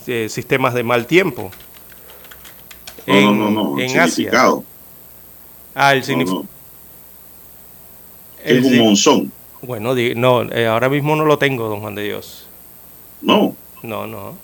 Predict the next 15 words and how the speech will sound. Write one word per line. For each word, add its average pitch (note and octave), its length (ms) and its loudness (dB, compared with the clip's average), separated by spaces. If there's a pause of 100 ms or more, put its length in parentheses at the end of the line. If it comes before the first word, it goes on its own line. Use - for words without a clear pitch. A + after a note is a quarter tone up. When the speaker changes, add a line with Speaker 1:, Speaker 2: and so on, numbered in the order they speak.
(440)
Speaker 1:
Es A#2 100 -10
un B2 180 -6
sistema B2 360 -6
de A#2+ 60 -2
mal A#2 160 -4
tiempo. D3+ 360 -6
Speaker 2:
Son - 180 0
fuertes F3 480 6
lluvias E3+ 360 10
con, B2 200 6
i-, C3 240 4
con, A2+ 140 -6
con F2+ 420 2 (1080)
Speaker 1:
Con - 140 -8
Speaker 2:
vientos C#3 760 2